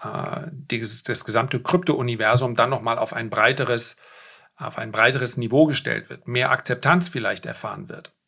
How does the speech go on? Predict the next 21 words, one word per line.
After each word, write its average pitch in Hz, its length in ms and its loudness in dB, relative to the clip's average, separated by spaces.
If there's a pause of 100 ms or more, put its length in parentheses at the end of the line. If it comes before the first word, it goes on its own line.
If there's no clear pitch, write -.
(600)
Ganz 175 200 4
großes 147 320 4
Thema. 175 540 6
Ihr 131 140 2
merkt 139 260 2
schon, 135 120 -2
hätte 127 340 -8
ich 143 100 -8
eigentlich 131 320 0
eine 123 140 -6
eigene 127 280 0
Folge 120 360 -2
zu - 180 -4
machen 113 480 -2
können 196 340 6
und 147 180 -4
werde 127 200 2
ich - 80 -10
sicherlich 104 400 -6
auch 87 120 -6
machen. 101 300 -12